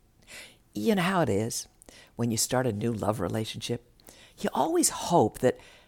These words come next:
this is the one, that this particular relationship will last,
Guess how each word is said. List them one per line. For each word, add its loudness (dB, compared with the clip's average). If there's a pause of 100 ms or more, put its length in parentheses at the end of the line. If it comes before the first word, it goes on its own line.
(300)
this 6
is 0
the 4
one, 4 (420)
that -14
this 2
particular -4
relationship -6
will -4
last, -6